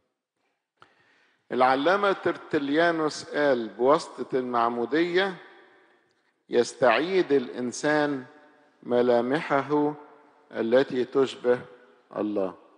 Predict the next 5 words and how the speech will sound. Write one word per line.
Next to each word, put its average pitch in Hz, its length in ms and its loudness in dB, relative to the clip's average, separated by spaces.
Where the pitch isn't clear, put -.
أول 117 760 2
بداية 135 420 2
العلاج 127 540 0
في 123 60 -6
المعمودية. 110 580 0